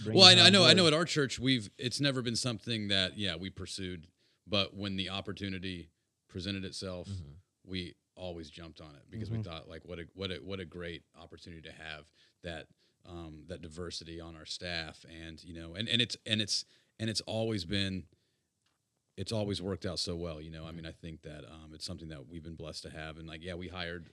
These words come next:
Speaker 2: um, Stephen's wife.
Speaker 1: She
Speaker 2: She
Speaker 1: couldn't
Speaker 2: came
Speaker 1: even
Speaker 2: in.
Speaker 1: speak English when they hired her.
Speaker 2: And she worked in our children's ministry, and it was just, it was a blessing to all of us 'cause we were able to, um, we were able to learn from her.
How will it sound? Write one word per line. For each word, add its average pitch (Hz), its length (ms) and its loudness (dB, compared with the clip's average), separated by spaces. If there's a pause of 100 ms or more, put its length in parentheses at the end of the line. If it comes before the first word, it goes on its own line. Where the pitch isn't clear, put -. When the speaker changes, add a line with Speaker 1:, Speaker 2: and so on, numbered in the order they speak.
(100)
Speaker 2:
um, 85 300 -10
Stephen's 85 360 -8
wife. 85 220 -6
Speaker 1:
She - 60 -4
Speaker 2:
She - 60 -10
Speaker 1:
couldn't 151 160 6
Speaker 2:
came 127 100 6
Speaker 1:
even 113 40 4
Speaker 2:
in. - 0 - (100)
Speaker 1:
speak 110 180 2
English 117 500 2
when 113 120 -4
they 110 80 2
hired 113 260 4
her. 117 200 2 (680)
Speaker 2:
And 95 200 -10
she - 160 -8
worked 92 160 -8
in 98 60 -2
our 90 60 -4
children's 92 340 -4
ministry, 87 340 -4
and 85 80 -4
it 85 60 -8
was 82 100 -8
just, - 220 0 (180)
it 107 60 0
was 113 120 6
a 107 40 2
blessing 123 320 8
to 113 60 6
all 104 120 6
of 101 80 2
us 123 160 6
'cause 101 120 -2
we 110 100 2
were 107 100 2
able 95 220 2
to, 85 280 -2 (360)
um, 85 340 -4
we 107 100 -2
were 98 120 0
able 92 200 -2
to 87 320 -4
learn 101 240 -2
from 90 180 -12
her. 92 280 -4